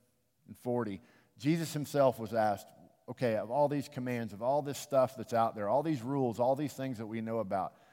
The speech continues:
help us, Jesus, what's the most important thing?" And Jesus replied, he said to the man who asked him, "Love the Lord your God with all your heart, with all your soul, with all your mind.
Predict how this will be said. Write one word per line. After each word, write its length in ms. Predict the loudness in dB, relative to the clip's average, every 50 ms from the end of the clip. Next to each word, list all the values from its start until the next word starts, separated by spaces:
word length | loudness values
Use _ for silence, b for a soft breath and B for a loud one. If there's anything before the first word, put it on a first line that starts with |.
| b b b b b b
help 260 | 6 6 6 6 4
us, 140 | -2 -6 -6
Jesus, 380 | -4 -2 0 0 0 -2 -2
what's 180 | -2 -4 -4 -4
the 80 | -4 -4
most 300 | 0 0 0 -2 -2 -6
important 460 | -10 -8 -6 -4 -4 -4 -4 -8 -8
thing?" 280 | -6 -6 -4 -4 -4
And 100 | -6 -6
Jesus 380 | -2 -2 0 0 0 -2 -6 -6
replied, 540 | -8 -8 -4 0 2 4 4 4 4 2 0 B B B B B B B
he 80 | -8 -2
said 260 | 4 4 4 4 4
to 60 | 2
the 80 | -2 0
man 260 | 2 2 2 2 2
who 60 | 2
asked 360 | 2 4 4 4 2 2 -2
him, 180 | -2 -2 4 8
"Love 320 | 10 10 10 10 8 2
the 80 | -2 0
Lord 320 | 2 4 4 4 4 2
your 120 | 0 -4 -2
God 340 | 2 2 4 4 4 2
with 160 | 0 -2 0 2
all 200 | 4 4 4 4
your 120 | 2 -2
heart, 320 | 0 2 2 2 2 2
with 180 | -2 -8 -8 -2
all 240 | 0 2 2 2 2
your 140 | -2 -4 -8
soul, 380 | -8 -6 -2 -2 0 0 0
with 160 | -2 -4 -4
all 220 | -2 0 2 2 2
your 140 | 0 -2 -4
mind. 480 | -2 -2 -2 -2 -4 -6 -8 -12 -14